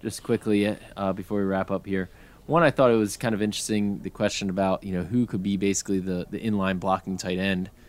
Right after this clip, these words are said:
now with Josh Oliver, uh, going to Minnesota. You know, Nick Boyle is a free agent. Who could be that guy? John Harbaugh pointed to Pat Ricard,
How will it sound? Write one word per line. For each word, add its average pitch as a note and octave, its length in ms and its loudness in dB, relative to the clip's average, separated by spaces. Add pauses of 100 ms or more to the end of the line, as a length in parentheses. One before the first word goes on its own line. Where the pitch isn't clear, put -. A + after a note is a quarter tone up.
(100)
now F2+ 240 2
with F2+ 160 -4
Josh F#2+ 320 4
Oliver, F#2 560 2 (420)
uh, F2+ 380 2
going G2 260 2
to F2 60 -6
Minnesota. G#2+ 640 4 (120)
You F2+ 140 -8
know, F2 60 -6
Nick F#2 240 -8
Boyle F#2+ 360 0
is F#2 120 -6
a F2+ 60 -8
free F#2 360 -2
agent. G#2 260 -2 (480)
Who C3 140 6
could G#2+ 160 0
be G#2 140 4
that G2 220 4
guy? G2+ 400 6
John G#2+ 260 0
Harbaugh G2+ 360 4
pointed G2+ 280 -2
to F2+ 80 -8
Pat - 220 0
Ricard, A#2+ 460 2